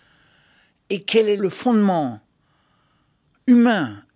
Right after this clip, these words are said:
et allemand de cette résistance à Hitler. Ce petit personnage, ce petit anonyme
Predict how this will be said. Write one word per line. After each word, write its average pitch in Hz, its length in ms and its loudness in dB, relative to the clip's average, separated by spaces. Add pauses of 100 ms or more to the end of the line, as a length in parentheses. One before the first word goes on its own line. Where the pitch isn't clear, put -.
et 165 100 -2
allemand 190 420 0
de 160 100 -12
cette 160 200 -12
résistance 170 640 -6
à 156 80 -2
Hitler. 123 360 -10 (840)
Ce - 160 -6
petit 202 300 -6
personnage, 180 720 -2
ce 143 80 -6
petit 135 420 -10
anonyme 151 680 -2